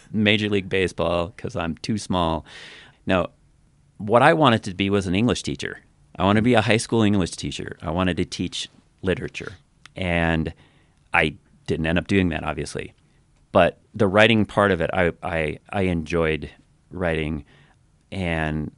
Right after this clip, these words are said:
Speaker 2: I enjoyed storytelling. I mean, you know, a lot of the stuff that I would, that I, I, I mean, I'm a bartender at this point, and I, and I, I do it for the stories. Honestly, that's why I do it.
Speaker 1: Well, and, and you, you own the bar.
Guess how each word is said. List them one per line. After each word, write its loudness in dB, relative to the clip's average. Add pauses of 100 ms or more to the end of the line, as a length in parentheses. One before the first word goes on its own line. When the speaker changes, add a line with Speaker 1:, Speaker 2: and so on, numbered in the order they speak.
Speaker 2:
I -2 (640)
enjoyed -4 (100)
storytelling. -4
I -4
mean, -4 (340)
you -4
know, -4
a -2
lot 4
of 2
the -4
stuff -6
that -2
I 0
would, -4 (300)
that -6
I, -2 (800)
I, -6 (100)
I -2
mean, 0
I'm 2
a -2
bartender 4
at -4
this -2
point, -2 (180)
and -2
I, -2 (100)
and -8
I, -4 (720)
I 0
do 2
it 4
for -4
the 0
stories. -2 (260)
Honestly, 2
that's 0 (200)
why 2
I 4
do 0
it. -4
Speaker 1:
Well, 0
and, 2
and 8
you, 6 (120)
you 4
own 8
the 4
bar. 0